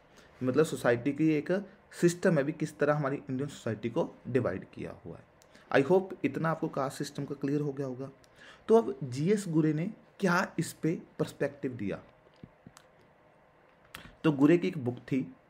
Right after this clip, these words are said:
Caste and Race in India, तो जिनमें उन्होंने हिस्टोरिकल,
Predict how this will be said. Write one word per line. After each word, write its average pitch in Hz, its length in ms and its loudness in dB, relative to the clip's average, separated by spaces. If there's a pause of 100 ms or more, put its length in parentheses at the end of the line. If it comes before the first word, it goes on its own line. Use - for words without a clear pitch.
(140)
Caste 131 400 4
and 135 240 0
Race 127 280 0
in 139 140 -4 (100)
India, 117 320 -2 (500)
तो 156 80 0
जिनमें 160 320 2
उन्होंने 170 340 2
हिस्टोरिकल, 143 680 2